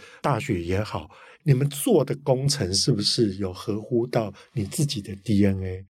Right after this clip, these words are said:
你不要舍近救远，然后去做一些，其实距离你非常的遥远，你自己也非常的累的一个，一个事情。所以我觉得自己先做第一步的盘点，我个人觉得这是非常重要的啦。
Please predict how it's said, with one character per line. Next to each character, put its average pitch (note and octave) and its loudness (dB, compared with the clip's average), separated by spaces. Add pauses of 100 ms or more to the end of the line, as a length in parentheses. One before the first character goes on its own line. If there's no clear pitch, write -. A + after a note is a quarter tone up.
(120)
你 C#3+ 2
不 D3+ -2
要 F3+ 4
舍 A#2+ 0
近 B2 -2
救 G#2 -2
远， F2 -10
然 G2 -6
后 A#2+ -4
去 A2+ -4 (180)
做 B2+ 4
一 A#2+ 0
些， B2 2 (180)
其 D#3 0
实 D3 2
距 C#3+ 2
离 G2+ -2
你 F#2+ -6
非 A2 -2
常 A#2 0
的 G#2+ 0
遥 G2+ 0
远， G#2+ -2
你 C#3+ 0
自 C#3+ 2
己 A#2+ 4
也 G2+ 2
非 A#2+ 2
常 F#2 -6
的 F2 -10
累 C3+ 2
的 F#2 -2
一 F#2+ -8
个， G2+ -2 (280)
一 D3 4
个 A#2 4
事 C#3 2
情。 A2+ 0
所 B3 0
以 C4 2
我 C#3 6
觉 D#3+ 0
得 D3 2
自 - -2
己 A2 -8 (200)
先 D3+ 0
做 C#3+ 2
第 C#3+ -2
一 B2 2
步 C3+ 2
的 A2 2
盘 G#2 -6
点， G2+ -2 (220)
我 - 0
个 E3 2
人 G#2+ 4
觉 A2+ 2
得 A2 4
这 A2 0
是 A2 0
非 G#2+ 0
常 G2 -2
重 F2+ -4
要 F2 -6
的 F2 -20
啦。 - -20